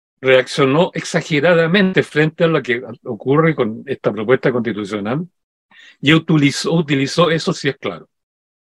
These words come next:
todo su poder económico para manejar la opinión pública e introducir el miedo al reformismo, como lo habríamos llamado nosotros en otra época, el miedo al reformismo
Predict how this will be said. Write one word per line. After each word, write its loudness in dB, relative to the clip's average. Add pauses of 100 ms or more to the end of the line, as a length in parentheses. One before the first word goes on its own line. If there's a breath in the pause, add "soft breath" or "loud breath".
(320)
todo 4
su -4
poder 2
económico -4 (240)
para -2
manejar 0
la -2
opinión -4 (120)
pública -2 (880)
e 2
introducir 2 (260)
el -2
miedo 2 (640)
al -2
reformismo, 4
como 0
lo 4
habríamos 4
llamado 2
nosotros 2
en 0
otra 0
época, -2 (1080)
el 2
miedo 4
al 4
reformismo 0